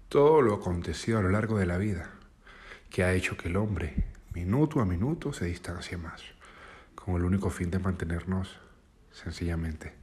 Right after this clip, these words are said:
distanciados. Hablar entre nosotros nunca fue tan peligroso. Bienvenidos a mi podcast. Y es que sencillamente basta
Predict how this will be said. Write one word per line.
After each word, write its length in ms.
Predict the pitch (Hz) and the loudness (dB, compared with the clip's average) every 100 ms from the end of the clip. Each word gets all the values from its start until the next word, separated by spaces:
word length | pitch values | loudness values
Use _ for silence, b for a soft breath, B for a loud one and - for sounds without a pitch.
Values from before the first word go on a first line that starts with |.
| - - | -20 -8
distanciados. 760 | - - - - - - - - B B B B B | -8 -6 -10 -8 -8 -8 -14 -20 B B B B B
Hablar 440 | - 87 82 92 104 | -8 -4 0 2 4
entre 260 | 101 92 | 4 4
nosotros 680 | 87 87 127 143 92 87 - - B B B B B - | 0 0 2 2 0 -4 -4 -6 B B B B B 0
nunca 260 | 98 101 | 0 2
fue 160 | 95 95 | -2 -2
tan 160 | 92 87 | -4 -2
peligroso. 560 | 90 90 87 - - - - - - - - | -2 -4 -6 -8 -12 -8 -8 -10 -20 -20 -8
Bienvenidos 480 | - 92 90 92 92 | -2 2 2 2 0
a 20 | |
mi 120 | 92 90 | -2 -2
podcast. 420 | 87 - - - - - B B B - - - - - B B B B B B B - | -6 -10 -12 -14 -16 -20 B B B -20 -16 -16 -18 -20 B B B B B B B -2
Y 100 | - | 2
es 100 | 131 | 4
que 120 | 151 | 4
sencillamente 1000 | 117 98 107 120 123 117 110 107 90 76 - | 4 4 6 6 6 4 2 2 0 -2 -6
basta 640 | 92 92 85 - 92 139 | 0 0 0 -4 -4 -4